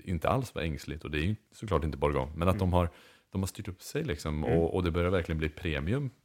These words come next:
Speaker 1: kanske tack vare den andan.
Speaker 2: Mm.
Speaker 1: Eh.
Speaker 2: Ja, men du, du, jag tror du, du är helt på det, och jag ska... Jag har lite bra stories jag ska dra, men jag tänker att vi, vi, vi kommer till de där och, och, och dra lite historien om Piemonte och sådär.
Speaker 1: Ja.
Speaker 2: Men vi kan ju börja med att titta, titta i geografin, tänker jag. Och, eh,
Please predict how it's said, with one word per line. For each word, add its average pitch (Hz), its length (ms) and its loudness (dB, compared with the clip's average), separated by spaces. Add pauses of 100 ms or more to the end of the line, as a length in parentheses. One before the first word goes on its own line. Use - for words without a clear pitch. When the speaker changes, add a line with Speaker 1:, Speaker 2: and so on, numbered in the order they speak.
(140)
Speaker 1:
kanske 95 260 -4
tack 82 240 -4
vare 80 160 2
den 73 160 -2
andan. 82 300 -2 (300)
Speaker 2:
Mm. 107 120 -12 (180)
Speaker 1:
Eh. 87 100 -10
Speaker 2:
Ja, 135 160 -4
men 156 140 -4
du, 160 280 -6
du, 127 120 -8
jag 147 140 -2
tror 156 160 -4
du, 151 120 -6
du 139 100 0
är 147 40 0
helt 151 220 0
på 175 180 4
det, 104 200 8
och 127 160 2
jag 131 140 6
ska... - 180 0 (1300)
Jag - 100 -8
har 190 100 -2
lite 190 160 -4
bra - 100 -2
stories - 480 -2
jag 110 80 -6
ska - 120 -10
dra, 113 260 -2
men 160 80 -6
jag 160 100 -6
tänker 170 220 -8
att - 60 -14
vi, - 200 -4
vi, 202 160 -8 (100)
vi - 100 -12
kommer 190 300 -2
till 107 140 -2
de 104 100 2
där 113 220 0
och, - 300 -6
och, - 200 -4
och - 180 -12
dra 156 160 0
lite 110 200 -2
historien - 420 -8
om 110 80 -6
Piemonte 107 480 -8
och - 40 -12
sådär. - 140 -8
Speaker 1:
Ja. - 40 -4
Speaker 2:
Men - 100 -4
vi 143 60 -4
kan 156 120 -2
ju 165 60 0
börja 185 260 -2
med 170 80 -4
att 156 60 -8
titta, 135 340 0 (580)
titta - 160 -4
i 113 160 -4
geografin, 117 720 2
tänker - 320 -10
jag. - 120 -6 (160)
Och, - 420 -4
eh, 117 220 6